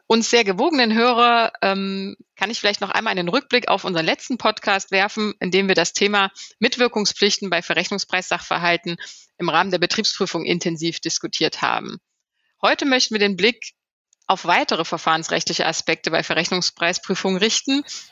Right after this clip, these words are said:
und uns insbesondere damit beschäftigen, wie man dann in besonders kritischen Situationen am besten reagieren kann.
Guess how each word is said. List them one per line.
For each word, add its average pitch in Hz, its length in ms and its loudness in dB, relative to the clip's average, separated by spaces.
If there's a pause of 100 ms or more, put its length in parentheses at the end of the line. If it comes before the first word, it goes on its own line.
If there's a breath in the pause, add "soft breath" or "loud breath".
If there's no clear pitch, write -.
(120 loud breath)
und 214 160 2
uns 190 140 0
insbesondere 220 580 2
damit 190 300 0
beschäftigen, 202 760 0 (240 loud breath)
wie 196 100 -4
man 202 200 2
dann 196 260 0
in 190 160 0
besonders 180 460 0
kritischen 202 420 -2
Situationen 185 840 0 (340 loud breath)
am 175 140 -4
besten 185 320 2
reagieren 165 520 0
kann. 156 360 -4